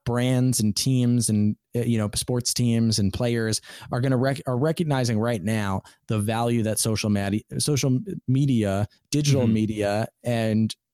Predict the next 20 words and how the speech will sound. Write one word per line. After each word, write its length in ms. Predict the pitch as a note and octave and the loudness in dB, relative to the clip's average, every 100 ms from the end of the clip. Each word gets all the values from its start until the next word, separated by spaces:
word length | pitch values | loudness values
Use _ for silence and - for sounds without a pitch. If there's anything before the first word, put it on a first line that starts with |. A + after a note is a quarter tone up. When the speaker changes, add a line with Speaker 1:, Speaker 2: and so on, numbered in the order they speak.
| - | -10
Speaker 1:
streaming 1040 | - - - D#3 F3+ F#3 A#2 G2+ G#2 A#2+ - - - - | -4 -4 -2 0 2 2 2 2 0 -2 -8 -20 -14 -4
can 240 | C#3 A#2+ | 0 2
bring 340 | A2+ C3 C3+ | 2 2 2
to 100 | B2+ | 0
their 180 | A#2 A2 | -2 -2
brand. 480 | G2 A2 A2+ F#2 E2+ | -2 -2 0 0 0
And 120 | G2 | -2
I 40 | G#2 | 0
think 220 | C#3 B2+ | 0 0
you're 80 | B2+ | 0
gonna 160 | A#2+ | 0
see 200 | G#2+ A#2+ | 0 0
a 60 | A2 | 0
lot 220 | A2 A#2 | 0 -2
of 100 | A#2 | -2
people 480 | A#2 A2 A2+ G2+ F#2+ - - | -2 -2 0 -2 -4 -10 -10
kind 240 | - B2+ A2+ | -4 0 0
of 160 | G2+ - _ _ - | -2 -8 _ _ -14
harness 560 | - D#3+ D#3+ D3 B2 - | -4 -2 2 2 0 -2
that 400 | A2+ G2+ G#2+ | -2 -2 -4